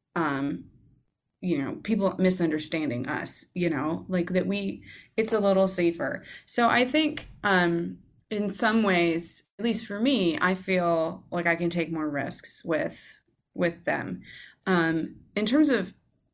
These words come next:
I don't know about pedagogically, um, that, like, I wouldn't do more sight reading with one, or I wouldn't pick, you know, a specific kind of repertoire for a one, you know, I mean, like, I'm not gonna pick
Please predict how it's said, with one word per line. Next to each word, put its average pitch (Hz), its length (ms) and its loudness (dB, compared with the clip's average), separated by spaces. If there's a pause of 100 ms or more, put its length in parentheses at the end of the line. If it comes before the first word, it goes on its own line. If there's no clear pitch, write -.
(240)
I 185 120 4
don't 254 220 0
know 233 160 0
about 185 280 -2
pedagogically, 156 960 -4
um, 185 400 4 (880)
that, 165 520 2 (260)
like, 180 240 2
I 170 80 4
wouldn't 175 440 2 (720)
do 185 200 2
more 170 200 4
sight 170 280 -2
reading 151 280 0
with 151 160 -6
one, 147 520 -2
or 147 320 2
I 170 120 4
wouldn't 175 340 2
pick, - 440 -4
you 180 120 2
know, 160 140 0
a - 40 -4
specific 185 400 -2
kind 185 200 0
of 156 160 -4
repertoire 160 600 0
for 160 180 -6
a 156 60 -6
one, 156 640 -6
you 175 140 0
know, 165 340 -4
I - 40 -6
mean, 180 220 0
like, 175 160 -4
I'm 180 100 0
not 170 180 -2
gonna 185 200 2
pick 180 300 -4